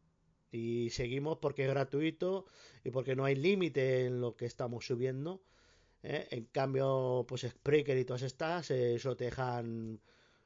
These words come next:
no sé si quince minutos de cada audio y un límite de cinco horas, que eso con todo lo que ya hemos grabado ya lo habríamos superado.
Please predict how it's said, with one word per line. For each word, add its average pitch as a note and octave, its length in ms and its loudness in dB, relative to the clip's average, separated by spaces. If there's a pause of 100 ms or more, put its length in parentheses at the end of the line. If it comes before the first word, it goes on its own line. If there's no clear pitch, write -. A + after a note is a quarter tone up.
no A2+ 120 -12
sé A2+ 140 -8
si G#2 360 -10
quince G2 440 -14
minutos B2 360 -2
de B2+ 280 2
cada B2+ 240 -2
audio D#3+ 500 2
y A#2+ 260 -2
un A#2 140 -2
límite A#2 300 -2
de A2 80 -6
cinco G#2 340 -10
horas, A2+ 280 -6
que - 120 -10
eso A2 220 -6
con G#2 200 -10
todo A#2+ 140 -4
lo A2+ 80 -4
que G#2 80 -8
ya A2 100 -6
hemos G#2 160 -10
grabado G#2+ 340 -6
ya G#2+ 160 -8
lo G2+ 80 -10
habríamos G2+ 380 -14
superado. G#2+ 540 -12